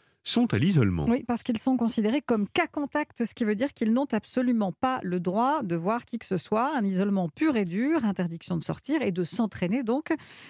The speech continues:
Speaker 2: on imagine comme ça doit être frustrant. Corinne Boulot, vous avez pu joindre l'un d'entre eux,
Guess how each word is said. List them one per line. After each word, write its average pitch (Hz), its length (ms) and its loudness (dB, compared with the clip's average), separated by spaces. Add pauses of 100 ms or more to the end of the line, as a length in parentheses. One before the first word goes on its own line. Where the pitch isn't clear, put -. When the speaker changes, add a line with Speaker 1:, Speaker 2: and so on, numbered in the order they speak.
(140)
Speaker 2:
on 175 100 0
imagine 170 320 0
comme 185 160 -4
ça 165 140 -4
doit 165 80 0
être 170 320 -2
frustrant. - 480 -4
Corinne 277 300 0
Boulot, 277 200 0
vous 240 120 0
avez 226 100 0
pu 226 140 -4
joindre 220 360 2
l'un 233 220 2
d'entre 240 320 -2
eux, 302 120 2